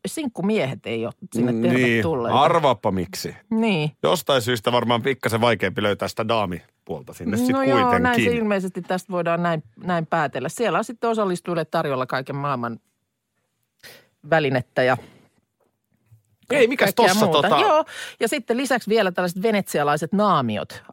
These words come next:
Speaker 1: tavoitellaan järjestäjän mukaan tämmöistä Ice Wide Shut-elokuvan, ö, tyyppistä tunnelmaa. Ja voi myös työdä omia leluja
Speaker 2: Joo.
Speaker 1: ja naamiaisasuja
Speaker 2: Näitähän
Speaker 1: mukana.
Speaker 2: siis, tota, jos meillä on kuulolla joku,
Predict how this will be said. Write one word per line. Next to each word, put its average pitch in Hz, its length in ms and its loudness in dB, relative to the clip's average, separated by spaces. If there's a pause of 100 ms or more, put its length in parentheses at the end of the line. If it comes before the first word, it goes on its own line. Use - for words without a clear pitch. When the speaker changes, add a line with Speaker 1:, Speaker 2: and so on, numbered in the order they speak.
(240)
Speaker 1:
tavoitellaan 131 560 0
järjestäjän 131 480 -2
mukaan 113 300 -4
tämmöistä 120 400 -4
Ice 131 180 -6
Wide 98 260 -6 (180)
Shut-elokuvan, 123 960 -4
ö, - 720 -20 (280)
tyyppistä 127 440 -6
tunnelmaa. 117 640 2
Ja - 100 -6 (920)
voi 143 140 0
myös 208 180 -2
työdä 202 300 -2
omia 160 300 0 (220)
leluja 143 540 -2 (200)
Speaker 2:
Joo. 90 240 -4 (360)
Speaker 1:
ja 143 100 -4
naamiaisasuja 131 580 0
Speaker 2:
Näitähän 190 320 4
Speaker 1:
mukana. 202 180 2
Speaker 2:
siis, - 120 -4
tota, 196 280 -2 (1000)
jos 214 200 4
meillä 202 200 4
on 143 140 -2
kuulolla 147 440 4
joku, 131 460 0